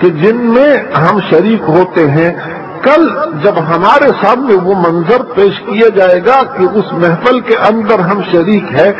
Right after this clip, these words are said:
ہمیں شرمندگی ہوگی، ہمیں ندامت ہوگی کہ ہم اس فلاں مجلس کے اندر کیوں شریک ہوئے تھے،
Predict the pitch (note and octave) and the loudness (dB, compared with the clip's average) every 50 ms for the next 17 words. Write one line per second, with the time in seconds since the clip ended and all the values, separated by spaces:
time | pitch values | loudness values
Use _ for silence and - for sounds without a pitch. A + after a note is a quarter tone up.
0 | - - - - - C#3 B2+ E3 F#3 G#3 A3 G#3+ F3+ F#3 G3 F#3+ F3+ F3+ F3+ F#3 | -6 -10 -10 -6 -4 -2 0 2 2 2 2 2 2 2 0 0 0 0 0 0
1 | F3+ F3 D#3+ F#3 F3+ F3+ G3+ G#3+ F#3+ D#3+ D3+ E3 D#3+ D#3+ E3 G3+ F#3+ D3+ - - | 2 2 2 2 2 2 2 2 2 4 4 4 2 2 2 0 0 0 0 -2
2 | - - - - - D3+ D3 D3+ E3+ G#3 A#3+ B3+ B3+ B3 A#3+ G#3 G3 G3 E3+ F#3 | -6 -10 -10 -6 -2 0 0 2 2 2 2 4 4 4 4 2 0 0 2 2
3 | F#3+ G#3 A#3 A#3 A#3+ A3 - F3+ E3 F3+ F#3+ F3 F3+ A3 G#3 E3 - - - - | 2 2 2 2 0 0 0 0 0 2 2 2 2 2 2 2 0 -2 -6 -12
4 | - - - - - G3+ F#3 G3 A#3 D4 F4 E4+ D4+ - G#3 F#3 - - D#3+ C#3+ | -12 -12 -8 -2 0 0 2 2 2 2 0 0 -2 -2 -2 -2 -2 -4 -8 -10
5 | B3+ - F3 F3 F#3 G#3 A#3 C#4 D4+ D4+ C#4+ A#3 G3+ F#3+ F3+ G#3+ B3+ B3 - - | -6 -2 0 2 2 4 4 4 4 4 2 2 0 0 0 0 0 0 0 -2
6 | - G3 - - E3 E3+ F3+ F#3+ A3+ A3 G3 F#3+ - - A3 A#3+ A3+ F3 - F#3 | -4 -2 0 0 0 0 0 0 0 0 0 -2 -2 0 2 2 2 2 2 2
7 | F3+ F#3+ A3+ A3+ F#3+ - - D3+ F3 F#3 E3+ D#3 - - A3 | 2 2 2 -2 -4 -4 -2 0 2 2 2 2 2 2 2